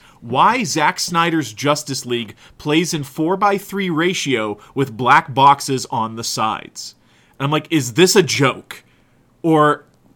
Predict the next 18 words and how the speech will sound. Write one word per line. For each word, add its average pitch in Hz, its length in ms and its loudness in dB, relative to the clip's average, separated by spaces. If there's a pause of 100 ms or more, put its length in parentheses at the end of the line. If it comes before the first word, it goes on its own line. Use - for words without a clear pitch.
(100)
has 135 260 0
the, 156 280 -2 (280)
the 143 420 -4 (600)
part 196 340 2
where 160 480 2
Zack 147 300 2
Snyder's 147 600 0
cut - 280 0
of 135 100 -4
this 131 160 -6
movie 143 460 -6 (260)
is 147 160 2
four-by-three 139 960 0
instead 139 280 -6
of 135 80 -6
sixteen-by-nine, 123 1080 -4 (460)
com-, 139 180 -6 (240)
like, 139 300 2